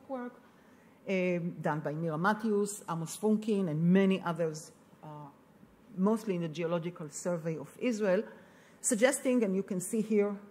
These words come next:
uh, very quickly, the warmer and colder, more and less precipitation, and you can see that there were hominids populating the region basically throughout drier, more wet,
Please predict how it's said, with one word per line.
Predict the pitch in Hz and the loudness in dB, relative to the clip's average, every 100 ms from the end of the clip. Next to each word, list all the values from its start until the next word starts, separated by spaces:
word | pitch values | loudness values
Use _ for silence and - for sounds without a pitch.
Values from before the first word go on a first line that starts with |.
| - | -12
uh, | 165 | -10
very | 151 170 | -2 -2
quickly, | 160 240 254 240 214 | -2 -4 -4 -2 -2
the | 165 156 156 - - | 0 -2 -2 -10 -2
warmer | 202 196 180 131 | 0 2 -2 -6
and | 147 - | -10 -4
colder, | 240 233 220 208 | 0 2 2 0
more | 185 156 170 | -2 -4 -4
and | 160 | -4
less | 156 - | -10 -12
precipitation, | 165 - - - 233 233 233 - - - | -20 -20 -14 -6 -4 -4 -10 -10 -20 -4
and | 220 | 0
you | 247 | 0
can | - 254 | -2 -2
see | - 226 | -2 -2
that | 165 165 - | -4 -6 -4
there | 156 | -2
were | 151 147 | -2 -4
hominids | - 220 214 196 185 - - - - - | 0 2 4 4 0 -4 -14 -20 -20 -14
populating | - 220 247 185 185 185 170 | -8 -4 -2 -2 -2 -4 -4
the | 175 | -2
region | 165 156 156 160 156 | -2 -4 -6 -8 -2
basically | 175 170 190 180 170 | -2 -2 -6 -4 -4
throughout | 170 - - 190 170 170 - - - - - - - - _ _ _ 170 | -2 0 2 4 2 0 -6 -16 -20 -20 -20 -20 -20 -20 _ _ _ -8
drier, | 160 190 208 208 202 196 190 - - - | 4 6 8 8 6 4 -2 -12 -14 -2
more | 165 147 | 0 0
wet, | 156 202 208 - | 2 2 0 -8